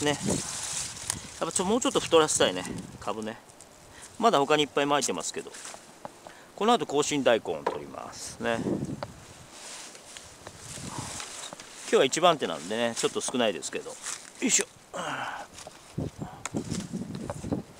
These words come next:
この相反するね、技術と愛情というところを何度も言いますが、いかにしてね、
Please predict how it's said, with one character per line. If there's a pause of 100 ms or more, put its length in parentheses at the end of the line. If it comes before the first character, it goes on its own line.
(540)
こ
の
相
反
す
る
ね、 (2250)
技
術
と
愛
情
と
い
う
と
こ
ろ
を (1120)
何
度
も
言
い
ま
す
が、 (420)
い
か
に
し
て
ね、